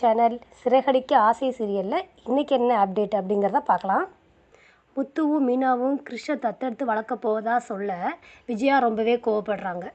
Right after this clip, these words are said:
அவ அம்மாவே அவனை விட்டுட்டு போயிட்டா, உங்களுக்கு என்ன அக்கறை அப்படின்னு கேட்குறாங்க. அதுக்கு மீனா, "நாங்க கோவில்ல சீட்டு போட்டு பார்த்துட்டோம், தத்து எடுக்கலாம்னு தான் சொல்லுது, அதனால நாங்க எடுக்க போறோம்" அப்படின்ற உண்மையை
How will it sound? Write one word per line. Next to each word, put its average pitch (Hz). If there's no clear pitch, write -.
அவ 240
அம்மாவே 262
அவனை 240
விட்டுட்டு 226
போயிட்டா, 202
உங்களுக்கு 262
என்ன 247
அக்கறை 220
அப்படின்னு 214
கேட்குறாங்க. 180
அதுக்கு 240
மீனா, 240
"நாங்க 233
கோவில்ல 269
சீட்டு 240
போட்டு 214
பார்த்துட்டோம், 214
தத்து -
எடுக்கலாம்னு 233
தான் 240
சொல்லுது, 208
அதனால 208
நாங்க 269
எடுக்க 220
போறோம்" 202
அப்படின்ற 208
உண்மையை 208